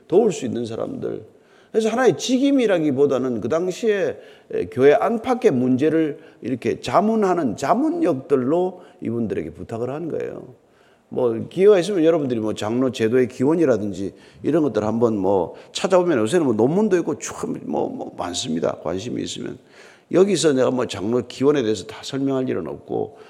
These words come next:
여러분들 그렇지만 어쨌건, 에,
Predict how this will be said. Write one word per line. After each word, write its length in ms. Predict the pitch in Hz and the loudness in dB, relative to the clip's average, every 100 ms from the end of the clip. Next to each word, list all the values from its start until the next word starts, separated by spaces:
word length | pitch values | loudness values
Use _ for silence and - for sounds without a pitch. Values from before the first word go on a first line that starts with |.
| - _ 92 | -20 _ -4
여러분들 340 | 117 110 107 | -2 -2 -4
그렇지만 400 | 123 - 101 107 | -4 -6 -8 -6
어쨌건, 600 | 104 151 151 175 160 127 - - _ - | -4 -6 -2 -2 -2 -6 -12 -20 _ -6
에, 300 | 87 78 | -4 -4